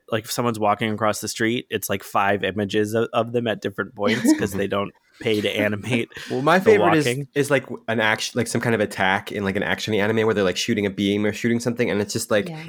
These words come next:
Speaker 2: it's one single still image of the character, and they just
Speaker 3: Mm-hmm.
Speaker 2: go, "Ah!" and they slide back and
Speaker 3: Yeah.
Speaker 2: forth. Like, they just show it three times, sliding three, just to make it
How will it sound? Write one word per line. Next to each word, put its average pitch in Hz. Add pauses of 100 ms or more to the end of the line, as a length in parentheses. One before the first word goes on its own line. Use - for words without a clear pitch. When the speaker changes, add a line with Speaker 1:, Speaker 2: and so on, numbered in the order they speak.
Speaker 2:
it's -
one 127
single 139
still 127
image 113
of 98
the 95
character, 104
and 90
they 95
just -
Speaker 3:
Mm-hmm. -
Speaker 2:
go, -
"Ah!" 175
and 120
they 113
slide 120
back 104
and -
Speaker 3:
Yeah. 175
Speaker 2:
forth. -
Like, 107 (300)
they 120
just 135
show 143
it 123
three 131
times, 117
sliding 104
three, 101
just -
to -
make 113
it 107